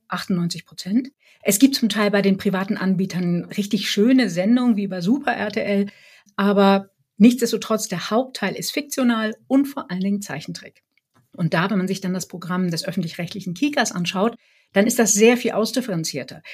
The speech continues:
Dann gibt es einfach achtundzwanzig Prozent non-fiktionale Angebote. Es gibt Zeichentrick, aber auch sehr viel Live-Action und gemischte Angebote. Und vor allen Dingen achtzig Prozent ist hier in Deutschland produziert oder mit Deutschland co-produziert.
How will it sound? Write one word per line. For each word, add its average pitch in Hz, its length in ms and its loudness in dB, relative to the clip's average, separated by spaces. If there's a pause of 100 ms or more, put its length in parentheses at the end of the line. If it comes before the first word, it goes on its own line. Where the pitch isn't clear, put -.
(140)
Dann 180 140 0
gibt 247 240 6
es 233 120 0
einfach 202 440 -2 (460)
achtundzwanzig 214 520 2
Prozent 202 420 2
non-fiktionale 185 800 2
Angebote. 143 720 -10
Es 170 140 -4
gibt 202 220 -2
Zeichentrick, 208 600 2
aber 185 140 -4
auch - 100 -10
sehr 202 200 2
viel 208 180 -2
Live-Action 196 680 0
und 208 260 2
gemischte 220 500 2
Angebote. 170 600 -2 (340)
Und 254 200 6
vor - 160 -8
allen 196 140 0
Dingen 202 320 -2
achtzig - 380 -8
Prozent 208 560 -2
ist - 320 -8 (140)
hier 233 360 2
in 175 140 -4
Deutschland 226 460 0
produziert 208 560 -2
oder 196 200 0
mit 175 160 -2
Deutschland 170 380 -6
co-produziert. - 800 -10